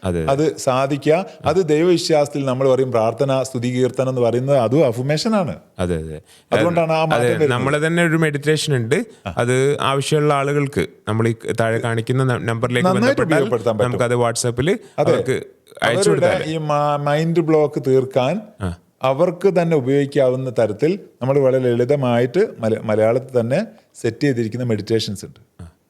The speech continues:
Speaker 2: ഇതൊക്കെ ആളുകൾക്ക് ഉപയോഗിക്കാം.
Speaker 1: അതെ, അതെ.
Speaker 2: അതൊരു ചിട്ടവട്ടത്തിൽ രാവിലെയും വൈകുന്നേരവും എന്ന് പറഞ്ഞാൽ അത് കൃത്യമായിട്ട് അത് വരുമ്പാണ് ഒരു മൂന്ന് മാസം അല്ലെങ്കിൽ ഒരു നാലോ അഞ്ചോ മാസം കൊണ്ട് അതിന് മ-, പരിവർത്തനം, മാറ്റം വരും.
Speaker 1: അതെ, അതെ. ഈ
Speaker 2: ആ.
Speaker 1: മെഡിറ്റേഷൻ എന്ന് പറയുമ്പേ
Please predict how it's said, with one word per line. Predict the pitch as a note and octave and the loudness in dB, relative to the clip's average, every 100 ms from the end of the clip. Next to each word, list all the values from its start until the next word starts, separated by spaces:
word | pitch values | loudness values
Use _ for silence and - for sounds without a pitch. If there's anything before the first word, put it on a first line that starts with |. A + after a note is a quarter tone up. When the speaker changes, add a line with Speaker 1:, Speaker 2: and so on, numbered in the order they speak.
| _ - | _ -2
Speaker 2:
ഇതൊക്കെ | C3+ C#3+ E3 F3+ - - A2 | 0 2 0 0 -6 -12 -4
ആളുകൾക്ക് | A2 B2 D3 D#3 | 0 2 0 -2
ഉപയോഗിക്കാം. | C3+ C#3+ F3 E3+ C#3 D2+ - _ - | -2 0 0 0 -2 -4 -14 _ -10
Speaker 1:
അതെ, | E2 D#2 | -8 -8
അതെ. | D2+ - | -14 -4
Speaker 2:
അതൊരു | G2+ F#3 | 0 2
ചിട്ടവട്ടത്തിൽ | G#3+ F#3 A3+ G#3 F3 E3+ F3 | 2 0 2 2 2 0 2
രാവിലെയും | C#3+ A#2 C3 D3 | 2 4 2 2
വൈകുന്നേരവും | D3 B2 B2 C3+ | 2 0 2 0
എന്ന് | D#3 C3+ | 0 0
പറഞ്ഞാൽ | A#2 C3 C3+ | -2 0 0
അത് | B2+ C#3 | 0 -4
കൃത്യമായിട്ട് | A#2+ D3+ D3+ D#3+ D3+ | -4 -2 0 0 2
അത് | C#3+ | 2
വരുമ്പാണ് | C3+ A#2+ B2 C#3+ D#3 D3+ D3+ E3 - - | 2 2 2 0 0 0 0 -2 -8 -4
ഒരു | B2 D3 C#3+ B2 | 2 4 4 2
മൂന്ന് | B2 C3+ | -2 0
മാസം | B2+ B2 A#2 A#2 F#2+ - | 0 0 0 -2 -2 -6
അല്ലെങ്കിൽ | A2+ B2 B2+ | -4 0 0
ഒരു | B2 | 0
നാലോ | A#2 A2+ C3 | 0 2 2
അഞ്ചോ | A#2 B2+ | 0 -2
മാസം | B2 A2+ G#2+ C3 | -2 -2 -2 -4
കൊണ്ട് | B2+ A#2 | -2 0
അതിന് | A2+ | -2
മ-, | A2+ A2 - | -4 -8 -4
പരിവർത്തനം, | A2 A2+ A2+ | -2 0 -2
മാറ്റം | G#2 A2 D3 | -2 0 0
വരും. | D3+ - - _ - | 0 -2 -6 _ -6
Speaker 1:
അതെ, | G2+ F2+ | -2 -2
അതെ. | F2 - | -4 0
ഈ | D#3 | 0
Speaker 2:
ആ. | |
Speaker 1:
മെഡിറ്റേഷൻ | D#3 C#3 C3+ E3+ E3+ F#3+ | 0 -2 0 -2 0 0
എന്ന് | F3+ | 0
പറയുമ്പേ | C#3+ B2 B2+ F2 | 0 0 -2 -2